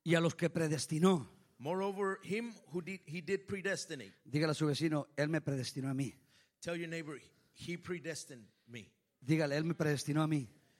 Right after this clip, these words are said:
Speaker 2: Tell him, "He predestined me."
Speaker 1: Dice, "A estos también llamó."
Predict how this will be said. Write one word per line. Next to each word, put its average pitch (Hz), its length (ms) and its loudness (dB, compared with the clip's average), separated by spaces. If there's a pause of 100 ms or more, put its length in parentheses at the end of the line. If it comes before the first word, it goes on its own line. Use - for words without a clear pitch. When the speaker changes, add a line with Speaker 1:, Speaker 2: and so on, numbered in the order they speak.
(260)
Speaker 2:
Tell 160 240 -6
him, 98 100 -14 (140)
"He 151 160 -4
predestined 156 640 -6
me." 95 240 -16 (1300)
Speaker 1:
Dice, 156 300 -4
"A 170 120 4
estos 175 260 -2
también 180 320 2
llamó." 180 360 4